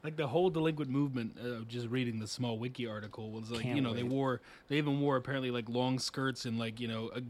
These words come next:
Speaker 1: to go against the fad of, like, the mini skirt. They were just like, "We have, like, our
Speaker 2: What?
Speaker 1: own voice." Like, you know,
Speaker 2: Wow,
Speaker 1: like, "We
Speaker 2: yeah,
Speaker 1: just
Speaker 2: that's
Speaker 1: do
Speaker 2: very
Speaker 1: this stuff.
Speaker 2: delinquent.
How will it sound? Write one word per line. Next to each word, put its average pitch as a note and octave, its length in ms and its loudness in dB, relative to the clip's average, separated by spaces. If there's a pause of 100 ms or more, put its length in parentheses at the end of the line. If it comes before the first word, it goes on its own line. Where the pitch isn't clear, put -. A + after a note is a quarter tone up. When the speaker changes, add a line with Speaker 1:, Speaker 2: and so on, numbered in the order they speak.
(140)
Speaker 1:
to B2+ 100 -6
go B2 180 0
against A#2+ 380 0
the A#2 80 -4
fad B2 340 2
of, A#2 60 0
like, A#2+ 120 -2
the A#2 80 -4
mini B2 280 4
skirt. G#2 340 -8
They A2 80 -8
were A2 100 -6
just A#2 240 -6
like, A2+ 140 -6
"We B2 120 -2
have, B2 220 2
like, G3 140 12
our D4+ 220 12
Speaker 2:
What? C4 80 6
Speaker 1:
own C4+ 60 6
voice." C3+ 520 6
Like, A#2 300 -4 (400)
you D3 100 6
know, C#3 80 6
Speaker 2:
Wow, E3 160 12
Speaker 1:
like, D#3+ 60 12
"We D#3+ 60 12
Speaker 2:
yeah, E3 80 12
Speaker 1:
just D3 40 6
Speaker 2:
that's F3+ 160 10
Speaker 1:
do D3+ 60 10
Speaker 2:
very G#3 160 12
Speaker 1:
this G3 80 8
stuff. E3+ 160 10
Speaker 2:
delinquent. D3+ 580 6